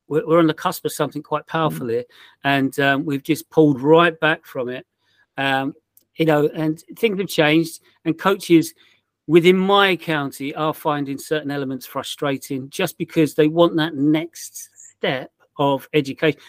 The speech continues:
Speaker 1: And they're in the semi-professional game, and they, they think, "Well, I, I wanna formalize some more of this. I wanna, you know, get my teeth into this type of project approach and, you know, go from there." Uh, and they're just not being able to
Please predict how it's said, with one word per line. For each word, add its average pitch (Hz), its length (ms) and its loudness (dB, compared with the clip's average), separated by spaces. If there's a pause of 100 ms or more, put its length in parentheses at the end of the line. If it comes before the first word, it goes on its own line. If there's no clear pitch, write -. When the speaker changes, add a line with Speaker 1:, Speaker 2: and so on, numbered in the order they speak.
(140)
Speaker 1:
And 190 80 2
they're 208 140 6
in 240 120 6
the 170 380 4
semi-professional 147 800 0
game, 151 380 -2 (480)
and 147 100 0
they, 156 160 4
they 160 160 0
think, 165 280 0 (200)
"Well, 170 200 4
I, 170 320 -4
I 160 40 0
wanna 185 200 -2
formalize 170 640 0
some 147 200 -2
more 175 280 2
of 139 80 4
this. 123 180 -8
I 143 60 -14
wanna, 160 340 -6 (360)
you 156 80 -4
know, 147 80 2
get - 160 -8
my 151 120 -2
teeth 175 360 -6
into 143 200 -6
this 139 180 -4
type - 260 -4
of 143 120 -10
project 160 400 -2
approach 139 520 -4
and, 123 180 -6 (440)
you - 60 -4
know, 123 120 -2
go 151 200 4
from 143 280 0
there." 131 340 0 (360)
Uh, 143 320 0
and 147 160 2
they're 156 100 4
just 160 480 2
not 170 400 0
being 151 180 2
able 151 160 -2
to - 140 -14